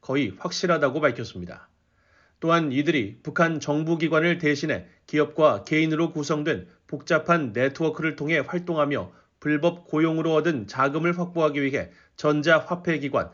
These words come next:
자금 서비스 업체, 암호화폐 거래소 등을 활용할 가능성이 크다고 밝혔습니다. 그러면서 북한 아이티 노동자를 고용하거나 급여를 지급하는 개인과 단체가 직간접적으로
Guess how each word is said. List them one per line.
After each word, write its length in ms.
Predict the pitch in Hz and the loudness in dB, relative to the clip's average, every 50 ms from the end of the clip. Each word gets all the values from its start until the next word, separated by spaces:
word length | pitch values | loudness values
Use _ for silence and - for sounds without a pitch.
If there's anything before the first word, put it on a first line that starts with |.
| - _ _ _ | -16 _ _ _
자금 460 | - - - 127 127 135 156 160 143 120 | -12 -4 -2 -2 0 0 0 -2 -2 -4
서비스 500 | - - 165 165 156 170 160 170 - 156 | -4 -4 -2 -2 0 -2 -2 -2 -2 -2
업체, 380 | 127 - - - 117 87 87 - _ _ _ _ | -2 -2 -4 -8 -8 -8 -10 -14 _ _ _ _
암호화폐 520 | - 117 127 143 151 151 147 151 170 170 170 | -2 0 2 4 4 4 4 4 2 -2 -2
거래소 420 | - 143 139 143 156 151 - 156 | 0 0 2 2 2 0 0 -2
등을 300 | 147 151 160 180 175 180 | -2 0 0 0 -2 -2
활용할 320 | 180 170 170 160 165 160 156 | -4 -4 -2 -2 -2 -2 0
가능성이 640 | - 139 131 139 139 127 - 151 147 117 87 - - _ _ _ | 0 0 0 0 -2 -4 -4 -6 -6 -6 -8 -10 -16 _ _ _
크다고 380 | - - - 170 185 156 151 160 | -14 -8 -2 0 2 2 2 2
밝혔습니다. 720 | 151 139 113 - 110 - - 87 82 - - - - - _ _ _ _ _ _ _ _ _ _ _ _ _ | 0 0 0 -2 -8 -10 -10 -14 -16 -16 -18 -20 -20 -20 _ _ _ _ _ _ _ _ _ _ _ _ _
그러면서 580 | - 156 156 151 151 151 151 160 117 - 90 - - _ _ _ | 0 2 4 4 4 2 2 0 -2 -4 -6 -10 -20 _ _ _
북한 340 | - 139 175 170 165 160 151 | -2 2 2 4 4 2 0
아이티 380 | - 123 143 156 147 170 175 165 | 0 2 2 2 2 2 2 2
노동자를 600 | 165 156 151 165 160 156 160 156 175 175 175 175 | 2 0 0 0 0 2 2 4 4 2 2 0
고용하거나 720 | - 151 156 165 165 156 151 135 156 147 117 82 87 - | 0 2 2 2 4 2 2 2 2 2 0 0 -4 -8
급여를 420 | - - 151 139 156 156 170 165 160 | -6 -4 -2 0 2 2 2 0 0
지급하는 580 | - - 151 151 143 156 160 170 135 104 98 - | -2 -6 -6 -2 0 0 0 0 -2 -6 -8 -6
개인과 640 | - 143 143 151 156 151 147 139 156 151 131 113 - | -2 -2 0 0 0 -2 0 2 4 4 4 2 -2
단체가 580 | - 135 135 131 - 160 147 143 113 87 90 - - _ _ _ | -6 -6 -6 -4 -4 -2 -2 0 -2 -4 -6 -10 -18 _ _ _
직간접적으로 1040 | - - 170 175 - - 147 143 151 147 160 151 - - 156 - 151 120 87 - | -6 -6 -6 -6 -4 -2 -2 0 0 0 0 -2 -2 -2 -2 -2 -2 -4 -6 -8